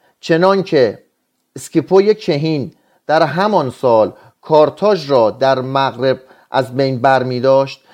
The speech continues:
یا برای اینکه درسی به شورشیان یونانی بدهد، چنان که اسکندر در تیپس داده بود، شهر ثروتمند تاجران و پیشوران را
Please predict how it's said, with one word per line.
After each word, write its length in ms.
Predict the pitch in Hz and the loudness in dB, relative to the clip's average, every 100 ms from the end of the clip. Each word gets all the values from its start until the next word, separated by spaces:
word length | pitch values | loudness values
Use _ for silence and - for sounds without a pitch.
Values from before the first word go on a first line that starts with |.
| - - | -20 0
یا 260 | 240 262 | 2 4
برای 360 | 240 202 208 208 | 4 2 2 -2
اینکه 340 | 208 202 208 | -4 -2 -2
درسی 560 | 175 190 196 202 - 214 | 0 2 2 0 -6 -4
به 120 | 170 | -4
شورشیان 720 | 160 156 143 139 139 143 156 | -2 -6 -4 -4 -4 -4 -2
یونانی 580 | 170 156 131 120 117 120 | -4 -4 -4 -2 -2 -2
بدهد، 680 | 110 120 120 120 135 135 - _ _ _ | -2 0 0 0 0 0 -4 _ _ _
چنان 360 | - 196 226 226 | -2 0 2 2
که 160 | 254 262 | 0 2
اسکندر 760 | 170 - - 156 147 143 190 | -2 -2 -4 -2 -2 0 0
در 280 | 208 175 143 | 2 2 0
تیپس 540 | 131 - 139 - - - | -2 -6 -6 -6 -10 -2
داده 340 | 139 131 139 | 0 0 -2
بود، 400 | 151 214 220 - _ _ _ _ _ | -6 -8 -10 -14 _ _ _ _ _
شهر 680 | - - 247 247 220 208 202 _ | -6 2 2 2 0 0 -2 _
ثروتمند 960 | - 185 170 156 151 - 180 190 196 202 | -2 4 4 4 0 -2 -6 -4 -4 -6
تاجران 840 | 196 156 131 120 127 135 165 185 _ - - | -4 -4 -2 -2 0 0 -4 -8 _ -12 -2
و 100 | 165 | -2
پیشوران 720 | 160 135 - 131 135 165 190 | -2 -6 -2 2 2 2 0
را 340 | 143 127 123 | 0 2 0